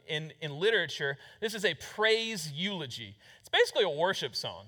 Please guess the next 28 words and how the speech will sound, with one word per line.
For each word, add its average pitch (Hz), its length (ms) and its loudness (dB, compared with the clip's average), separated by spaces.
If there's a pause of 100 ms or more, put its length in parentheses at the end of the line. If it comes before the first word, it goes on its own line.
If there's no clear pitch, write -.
okay? 202 400 4
Like 175 240 2
the 185 60 -4
things 247 260 0
we 226 80 -6
were 214 120 0
just 185 260 0
singing. 139 220 -2
"All 190 180 2
your 208 80 -4
promises 202 480 -2
are 139 60 -8
yes 180 260 2
and 190 80 -6
amen. 170 400 -2 (260)
Lord, 175 160 4
I 180 60 6
will 196 160 2
bless 165 480 0
your 185 100 -2
name. 143 360 -2 (160)
It's - 100 -16
not 165 180 2
about 170 240 2
me, 170 160 -4
it's 131 140 -6
about 151 260 2
you." 151 120 -8